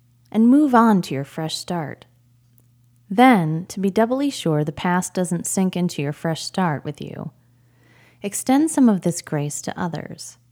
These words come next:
Be thankful for what people have given you along the way.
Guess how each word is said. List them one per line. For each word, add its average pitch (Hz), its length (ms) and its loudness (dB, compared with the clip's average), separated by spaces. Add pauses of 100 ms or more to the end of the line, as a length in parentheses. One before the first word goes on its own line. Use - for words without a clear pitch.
(680)
Be 262 140 -4
thankful 269 560 2
for 180 160 -4
what 180 220 0
people 247 320 0
have 233 180 0
given 208 320 4
you 143 160 0
along 147 320 -2
the 147 80 -4
way. 151 540 -4